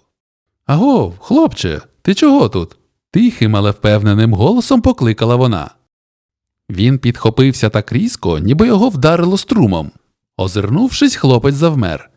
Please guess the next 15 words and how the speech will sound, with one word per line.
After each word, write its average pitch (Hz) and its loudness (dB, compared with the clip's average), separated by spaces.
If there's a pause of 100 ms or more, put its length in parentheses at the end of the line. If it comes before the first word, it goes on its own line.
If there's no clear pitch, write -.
(120)
і 92 -4
в 90 -6
його 98 2
очах, 143 0
почервонілих 123 0
від 120 0
сліз 120 0
та 113 -2
безсоння, 113 0 (580)
миттєво 104 0
спалахнула 123 0
така 127 0
несамовита 135 0
відчайдушна 127 0
радість, 151 -2